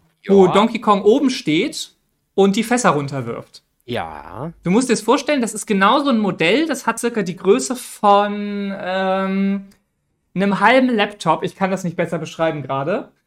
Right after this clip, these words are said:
Speaker 1: So die Höhe von einem, von einem halben Laptop. Und du kannst oben eine Münze reinwerfen und dann rollt die durch genau diesen Level durch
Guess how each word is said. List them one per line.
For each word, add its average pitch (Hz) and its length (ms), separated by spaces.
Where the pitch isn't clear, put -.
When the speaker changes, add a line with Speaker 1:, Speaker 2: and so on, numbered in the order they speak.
Speaker 1:
So 202 100
die 190 180
Höhe 226 200
von 214 160
einem, 175 320
von 185 120
einem 170 120
halben 196 220
Laptop. 185 540
Und 196 100
du 208 60
kannst 208 300
oben 294 260
eine 202 120
Münze 208 360
reinwerfen 151 440
und 190 60
dann 170 120
rollt 196 360
die 240 100
durch 220 340
genau 208 300
diesen 214 260
Level 180 340
durch 135 560